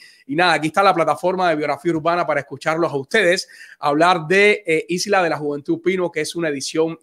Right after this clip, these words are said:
fresquecita que Gilberto y tú acordaron en hacer algo, como me dijiste tú en el mensaje, un misil para aquellas personas del otro lado de la, de las aguas. Así que es todo de ustedes, la plataforma. ¿Cómo surgió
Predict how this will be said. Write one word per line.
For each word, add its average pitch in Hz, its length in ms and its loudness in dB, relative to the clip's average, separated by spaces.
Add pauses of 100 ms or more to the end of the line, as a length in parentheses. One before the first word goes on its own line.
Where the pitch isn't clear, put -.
fresquecita 175 680 -4 (340)
que 143 760 2
Gilberto 180 680 2
y 165 100 0
tú 233 380 -2 (220)
acordaron 160 600 2
en 175 80 2
hacer 185 280 0
algo, 196 480 2
como 170 220 0
me 170 100 2
dijiste 185 340 0
tú 208 180 0
en 185 60 2
el 175 60 0
mensaje, 185 520 0
un 330 260 4
misil 277 640 4 (340)
para 175 200 4
aquellas 202 260 4
personas 202 420 4
del 180 140 6
otro 185 160 4
lado 185 300 6
de 165 80 4
la, 147 360 -2
de 151 140 -6
las 143 180 -6
aguas. 131 440 -2 (260)
Así 180 240 -4
que 185 280 2 (280)
es 170 140 0
todo 214 280 4
de 196 60 4
ustedes, 208 280 0
la 190 120 2
plataforma. 190 580 -2
¿Cómo 196 220 -2
surgió 190 460 -2